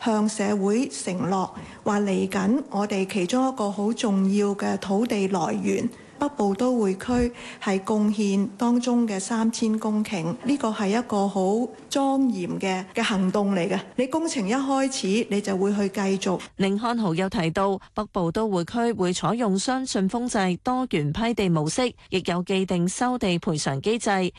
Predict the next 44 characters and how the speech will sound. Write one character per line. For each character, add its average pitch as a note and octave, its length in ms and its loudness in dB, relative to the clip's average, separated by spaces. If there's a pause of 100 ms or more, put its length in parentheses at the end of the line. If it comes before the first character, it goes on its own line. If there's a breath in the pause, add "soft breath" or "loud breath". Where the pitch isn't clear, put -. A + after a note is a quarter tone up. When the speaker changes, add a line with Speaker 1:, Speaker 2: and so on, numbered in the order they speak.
Speaker 2:
有 G3+ 120 0
信 B3 220 -2
心 D4 240 0
庫 F#3+ 200 -2
房 D3 300 -2
有 C#3+ 140 0
足 C4 200 -2
夠 F3+ 240 2
現 F3 220 2
金 B3 200 0
流 E3 160 2
應 F3+ 200 2
付。 E3+ 340 0 (120)
政 G#3 240 0
府 A3 120 -2
喺 B3+ 120 2
兩 F#3 240 2
年 D#3 180 2
前 D3+ 240 0
嘅 F#3+ 220 0
北 B3 100 -2 (100)
都 C4 160 0
發 G#3 200 0
展 F#3+ 280 0
策 A3 260 -2
略 F3 180 2
報 G3 200 -2
告 G3 180 0
書 B3+ 180 -2
提 G3+ 220 -2
及， F#3 280 0 (160 loud breath)
北 G#3+ 200 -2
都 G#3+ 200 0
區 G#3+ 120 -4 (120)
嘅 F#3 240 2
濕 A#3+ 280 -2
地 E3+ 240 0
同 D3 240 -2
海 D#3+ 140 -2 (120)
岸 G#3 200 2
生 B3+ 280 -2
態 F#3+ 280 2
保 F#3 200 0
育 A#3 80 0